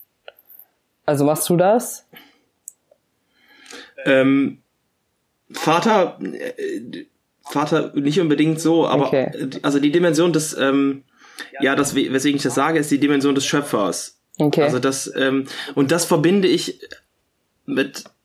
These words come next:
Speaker 2: Gott Vater, dieses Schöpfersein.
Speaker 1: Okay.
Speaker 2: Sch-, Schöpfer des Himmels und der Erde, so, ähm, das ist auch das, was ich, ähm, so cool finde an der, was heißt so cool finde? Das ist das, was ich der Dreifaltigkeit abgewinnen kann,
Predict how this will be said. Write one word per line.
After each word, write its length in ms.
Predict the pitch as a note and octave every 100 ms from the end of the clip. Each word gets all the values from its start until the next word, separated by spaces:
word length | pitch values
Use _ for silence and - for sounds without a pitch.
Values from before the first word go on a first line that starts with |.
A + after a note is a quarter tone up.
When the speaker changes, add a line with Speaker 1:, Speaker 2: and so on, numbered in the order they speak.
| _
Speaker 2:
Gott 240 | C3+ C3+ -
Vater, 580 | B2+ A#2+ A2+ G#2 - _ _ -
dieses 280 | A#2 A2 -
Schöpfersein. 800 | A#2+ A#2 A#2+ A2 A2 G#2+ G#2+ F3
Speaker 1:
Okay. 460 | E3 E3 D3+ D3 - _
Speaker 2:
Sch-, 140 | - - _ _ -
Schöpfer 280 | C3 B2 B2
des 140 | A#2+
Himmels 280 | C#3 C3+ B2
und 120 | B2+
der 100 | C3+
Erde, 280 | C#3 D#3+ D3+
so, 420 | C#3 C#3+ D3 C#3+ A2
ähm, 440 | B2+ B2+ B2+ B2+ _ _ _ _ - - -
das 140 | D#3
ist 120 | -
auch 160 | D3 B2 -
das, 340 | - - C3+ C#3
was 140 | C3
ich, 200 | C3 - -
ähm, 440 | C3 B2+ B2+ - - _ - - _ _ _ - _ _ _ _ _
so 280 | B2 A#2+ C3 F#3+
cool 120 | F#3+
finde 280 | - D#3 B2+
an 100 | C3
der, 160 | A2
was 100 | B2 A#2+
heißt 100 | A2+
so 80 | -
cool 100 | B2
finde? 260 | A#2+ G#2+ G2+
Das 160 | A#2+
ist 120 | C3+ C3
das, 140 | B2
was 100 | B2
ich 80 | B2
der 140 | B2+
Dreifaltigkeit 1000 | A#2+ A#2+ A#2+ A#2+ A#2+ - B2+ - - -
abgewinnen 480 | C#3 - C#3 D3 C#3+
kann, 380 | D3 C#3+ D3+